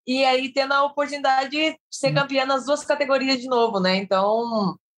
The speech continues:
Speaker 1: eu acho que meu, meu próximo passo é esse: é tentar recuperar o cinturão do cinco dois e aí pedir essa chance com a Valentina de novo, que também não tá difícil, né, nessa categoria, né? Eu acho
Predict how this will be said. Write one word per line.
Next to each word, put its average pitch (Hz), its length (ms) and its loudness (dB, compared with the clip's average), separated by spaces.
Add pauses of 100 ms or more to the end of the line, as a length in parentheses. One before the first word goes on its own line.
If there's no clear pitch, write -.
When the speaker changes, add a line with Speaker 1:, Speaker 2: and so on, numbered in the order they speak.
(120)
Speaker 1:
eu 180 100 0
acho 214 220 0
que 226 500 0 (240)
meu, 226 360 2
meu 208 400 0 (340)
próximo 233 420 0
passo 214 300 0
é 226 160 0
esse: 190 260 -2
é 175 120 4
tentar 202 560 2
recuperar 202 520 0
o 196 40 -6
cinturão 190 440 0
do 185 60 -2
cinco 190 260 -2
dois 214 520 0 (340)
e 233 160 2
aí 226 240 2
pedir 247 260 -2
essa 254 240 0
chance 254 400 -2
com 247 100 -4
a 240 120 2
Valentina 240 500 0
de 226 120 -2
novo, 240 580 0 (320)
que 277 140 0
também 262 340 2
não 285 220 0
tá 262 160 2
difícil, 285 480 -4
né, 226 140 2
nessa 220 280 2
categoria, 202 600 0
né? 185 220 2
Eu 185 80 4
acho 196 160 0